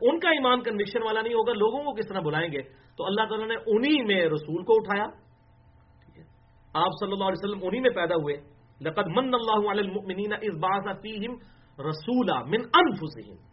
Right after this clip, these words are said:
يَتْلُو عَلَيْهِمْ آيَاتِهِ وَيُزَكِّيهِمْ وَيُعَلِّمُهُمُ الْكِتَابَ وَالْحِكْمَةَ وَإِنْ كَانُوا مِنْ قَبْلُ لَفِي ضَلَالٍ مُبِينٍ۔ اللہ کا احسان ہوا ہے مومنین پر کہ انہی میں سے، ان کی جانوں میں سے ایک رسول کو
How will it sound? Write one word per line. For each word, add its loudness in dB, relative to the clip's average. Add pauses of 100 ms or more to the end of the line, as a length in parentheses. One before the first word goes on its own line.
(220)
يَتْلُو 6
عَلَيْهِمْ 2 (100)
آيَاتِهِ 0
وَيُزَكِّيهِمْ -6
وَيُعَلِّمُهُمُ -6
الْكِتَابَ -8 (100)
وَالْحِكْمَةَ -8 (440)
وَإِنْ 0 (120)
كَانُوا 2
مِنْ -2
قَبْلُ -4
لَفِي -6 (160)
ضَلَالٍ -2 (140)
مُبِينٍ۔ -14 (300)
اللہ 0
کا 0
احسان 4
ہوا 2
ہے 2
مومنین 0
پر -4
کہ -8
انہی 0
میں 2
سے، -6
ان -6
کی -8
جانوں -2
میں -4
سے -8
ایک -10
رسول -8
کو -6